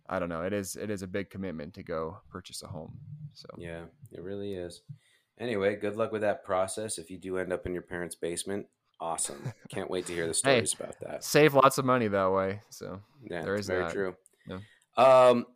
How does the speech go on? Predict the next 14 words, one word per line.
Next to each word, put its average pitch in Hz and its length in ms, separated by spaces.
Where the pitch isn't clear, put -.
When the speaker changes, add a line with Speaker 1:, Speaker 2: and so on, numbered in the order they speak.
Speaker 2:
okay, 117 220
let's 123 160
transition 131 460
into 104 800
something 101 280
that 92 80
I've 90 80
been 90 140
wanting 87 220
to - 60
talk 85 200
about, 85 160
actually. 82 320
So 104 420